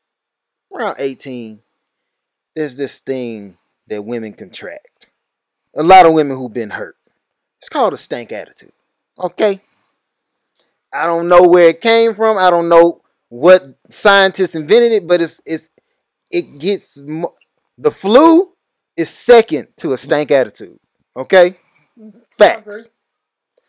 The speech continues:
Speaker 1: A woman with a stank attitude, my brother, is the equivalent of a clogged toilet when you got a full bladder. You wanna make it work,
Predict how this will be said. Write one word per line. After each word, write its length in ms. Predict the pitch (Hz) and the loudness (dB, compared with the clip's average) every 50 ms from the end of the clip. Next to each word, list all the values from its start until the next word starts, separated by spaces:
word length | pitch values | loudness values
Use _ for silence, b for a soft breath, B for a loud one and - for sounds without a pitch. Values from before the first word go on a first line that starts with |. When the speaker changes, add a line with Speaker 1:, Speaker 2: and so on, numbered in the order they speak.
| _ _ _ _ _ _ _ _ _ _ _ _ _ _ _ _ _ _ _ _ _ _ _ _ _ _ _ _ _ _ - | _ _ _ _ _ _ _ _ _ _ _ _ _ _ _ _ _ _ _ _ _ _ _ _ _ _ _ _ _ _ -8
Speaker 1:
A 80 | 139 143 | -6 -4
woman 580 | 147 156 196 240 285 294 302 285 269 254 247 _ _ | -2 -2 0 0 0 0 0 -4 -4 -6 -12 _ _
with 180 | 170 175 220 - | -12 -10 -8 -8
a 40 | 175 | -8
stank 440 | - - - - 214 214 220 - - | -10 -10 -8 -6 -4 -4 -4 -6 -4
attitude, 600 | - 196 202 175 165 156 - - 156 135 131 117 113 | -2 0 0 0 -2 -6 -12 -12 -12 -10 -10 -12 -12
my 200 | 117 117 113 113 | -12 -12 -12 -12
brother, 440 | 110 127 160 165 151 156 151 139 _ _ _ _ _ _ _ _ _ - | -8 -4 -4 -4 -4 -6 -10 -12 _ _ _ _ _ _ _ _ _ -4
is 320 | 170 180 175 160 135 139 131 | -2 0 0 0 -2 -8 -10
the 240 | 160 175 156 - | -10 -10 -8 -10
equivalent 720 | 156 143 - - - - 269 262 226 240 233 226 220 208 - _ _ _ _ _ _ _ - | -14 -14 -14 -14 -8 -4 -2 -2 0 0 0 0 0 -2 -4 _ _ _ _ _ _ _ -6
of 320 | 175 175 165 147 127 - _ _ _ _ _ _ _ - | -2 -2 -2 -2 -4 -8 _ _ _ _ _ _ _ -16
a 80 | 139 127 | -16 -16
clogged 600 | - - - - 208 220 214 208 202 190 - - | -14 -16 -8 0 2 4 6 6 6 4 2 -2
toilet 460 | - 156 202 196 180 156 135 117 - _ _ | -8 -2 2 2 2 2 2 -2 -6 _ _
when 180 | - 127 131 131 | -16 -16 -14 -12
you 80 | 156 151 | -8 -6
got 160 | 151 139 127 | -4 -4 -4
a 60 | 113 | -6
full 340 | - _ - 156 147 139 123 | -10 _ -10 -6 -6 -6 -6
bladder. 400 | 110 127 131 131 113 - - _ _ _ _ _ _ _ _ _ _ _ _ _ _ _ _ _ _ _ _ _ _ _ _ _ _ _ _ _ _ _ _ _ _ | -6 -4 -4 -4 -4 -4 -12 _ _ _ _ _ _ _ _ _ _ _ _ _ _ _ _ _ _ _ _ _ _ _ _ _ _ _ _ _ _ _ _ _ _
You 180 | 135 196 220 | -12 -10 -10
wanna 520 | 190 185 175 185 202 247 285 320 320 330 311 | -10 -8 -8 -4 -2 2 2 4 4 4 2
make 380 | 311 311 302 302 311 320 - | 2 4 4 4 4 4 2
it 80 | 302 269 | -2 -2
work, 580 | 262 247 269 311 320 339 330 302 - - - | 0 4 6 6 8 6 6 2 -2 -10 -20